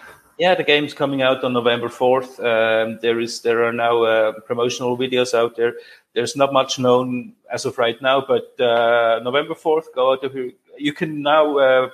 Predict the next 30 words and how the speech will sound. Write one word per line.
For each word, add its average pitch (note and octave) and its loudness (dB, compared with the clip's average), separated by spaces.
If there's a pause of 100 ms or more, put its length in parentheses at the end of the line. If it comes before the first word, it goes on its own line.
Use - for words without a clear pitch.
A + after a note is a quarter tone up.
(120)
buy C3 2
it C#3+ 0
on C3 0
Steam D3+ -6 (200)
for, B2+ 2
uh, A#2+ 2 (120)
with, - -12 (180)
uh, A2+ 0 (220)
ten C3 -2
percent B2+ -6
less, C#3+ 0
I B2+ 4
believe. C3+ -2 (340)
Uh, A2+ 0
pre-purchase, C3 -4
uh, B2 4 (840)
pre-purchase D3+ -2
chance C3+ -2
for D3 0
you. C#3 0
Uh, B2 2
so C3+ 0
go, C3+ 0
uh, C3 2
go B2+ -2
out B2+ -4
and C3 -14
buy A#2+ -4
the C3+ -8
game. D3 -6